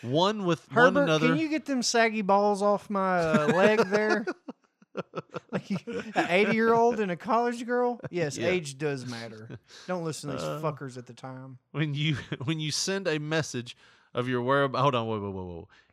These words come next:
Speaker 1: If you approve one another within a fifteen-minute window, then you can send a message about where to meet up and s-, then see real-time walking directions of where the other person is,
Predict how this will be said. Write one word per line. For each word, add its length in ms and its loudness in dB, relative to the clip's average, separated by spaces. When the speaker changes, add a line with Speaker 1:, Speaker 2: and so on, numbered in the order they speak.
Speaker 1:
If 400 2
you 300 -2
approve 440 0
one 200 -2
another 400 -4
within 240 -4
a 80 -4
fifteen-minute 680 -6
window, 520 -6
then 220 -4
you 240 -6
can 180 -6
send 300 -4
a 100 -4
message 560 -6
about 300 -2
where 520 0
to 100 -10
meet 260 0
up 280 -2
and 120 -4
s-, 260 -6
then 240 -4
see 220 -6
real-time 640 -4
walking 380 -6
directions 600 -6
of 120 -12
where 260 -2
the 180 -10
other 200 -2
person 420 -4
is, 380 -8